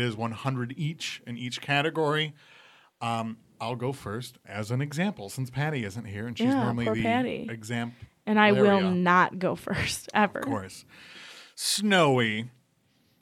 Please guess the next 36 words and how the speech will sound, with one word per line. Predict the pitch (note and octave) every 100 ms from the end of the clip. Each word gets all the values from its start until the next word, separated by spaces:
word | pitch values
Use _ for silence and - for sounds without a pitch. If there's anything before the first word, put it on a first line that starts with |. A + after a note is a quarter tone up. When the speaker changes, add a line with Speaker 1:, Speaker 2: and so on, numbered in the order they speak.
| - _
Speaker 1:
I'm | F3+ G#3+ C4
gonna | C#4+
give | A3 G3+
this | F#3+ E3
a | D#3+
hundred | C3+ E3 D#3+ C#3
percent | C#3+ C3+ C#3+ C3+
snowy. | - - C3+ A#2+ A#2 A2+ A2 - _ _ _ _ -
It | F3 F3+
was | D3 D3+ E3 F3 -
Christmas | - E3 C3 D#3 C3+ -
all | - C#3 C#3+ C#3 C3+ C3+ - D3
the | C#3+
time, | C#3 B2+ B2+ B2 B2 B2 C3+ C3 _ _ _
and | D3+ D3
it | C3+
felt | - D#3+ D3+ - -
like | C#3+ C3+ C3+ C3+
it. | B2+ B2+
There | C#3+
was | D3
never | F#3+ G3
a | D3+ A#2+
shot | - D#3 B2 B2
where | C#3
I | C3
was | B2+ A#2
like, | B2 B2 B2+
"Eh, | C4 B3 A#3
this | G3 C#3+
isn't | D3+ D3+
really | C#3+ C3+ C3+ B2
capturing | A#2+ C3 B2 B2 A#2
the | G#2+
feel | - A#2+ A2
of | A2 G#2+